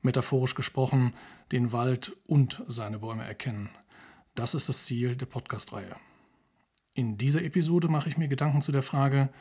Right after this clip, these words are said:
sind Hierarchien überhaupt noch zeitgemäß? Also, ich weiß nicht, wie es Ihnen geht, <clears throat> liebe Zuhörer, aber ich treffe in letzter Zeit wieder öfters auf Menschen, die mir sagen,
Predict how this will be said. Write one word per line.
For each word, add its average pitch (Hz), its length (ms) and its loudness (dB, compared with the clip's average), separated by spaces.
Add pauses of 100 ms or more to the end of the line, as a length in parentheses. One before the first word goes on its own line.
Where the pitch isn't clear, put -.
(500)
sind 120 340 2
Hierarchien 123 580 0
überhaupt 117 340 -8
noch 104 100 -8
zeitgemäß? 135 680 0 (2000)
Also, 131 280 4
ich - 180 -2
weiß 135 200 4
nicht, 131 140 2
wie 127 80 2
es - 180 0
Ihnen 139 260 4
geht, 117 400 -2 (260)
<clears throat> 160 180 4
liebe 123 220 0
Zuhörer, 135 460 4
aber 123 140 -2
ich 123 120 -4
treffe 139 220 2
in 123 80 4
letzter 127 300 0
Zeit 127 440 2 (320)
wieder 127 160 0
öfters 139 340 2
auf - 140 -4
Menschen, 131 540 4
die 127 100 0
mir 120 140 2
sagen, 120 500 2